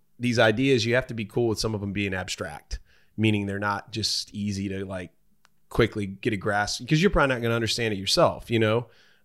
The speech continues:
until you finally get on a path where you do. But they also talk about, and I've read, and this was more of the thing I read, not really from experience, but they talk about divergent thinking, the,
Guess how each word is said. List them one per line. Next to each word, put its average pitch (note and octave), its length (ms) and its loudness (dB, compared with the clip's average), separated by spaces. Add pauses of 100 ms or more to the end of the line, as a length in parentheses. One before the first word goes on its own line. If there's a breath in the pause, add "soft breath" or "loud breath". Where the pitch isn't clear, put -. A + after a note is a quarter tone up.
until A#2 320 4
you A2 140 2
finally G#2+ 380 -4
get G#2+ 360 -2 (520)
on A2 140 0
a - 40 -4
path A2 340 0
where A2+ 120 -2
you G2 100 -4
do. G#2+ 360 -4 (580)
But B2 580 0
they B2+ 180 -2
also D#3+ 360 2
talk C3 300 -6
about, A#2 340 -6
and A2+ 100 -4
I've A#2+ 160 0
read, A#2+ 280 0
and A#2+ 120 -2
this B2+ 160 -2
was A#2 120 -4
more A2 200 2
of F#2+ 60 -6
the G2+ 60 -8
thing G#2+ 360 -2
I F#2+ 60 -6
read, G#2 380 0
not G2+ 320 -6
really G#2 240 -4
from F#2+ 180 -12
experience, F#2+ 500 -12
but G2 240 -12
they G#2 80 -12
talk G#2+ 240 -4
about G2+ 240 -10
divergent G2+ 540 -6
thinking, F#2+ 480 -8
the, F#2+ 200 -12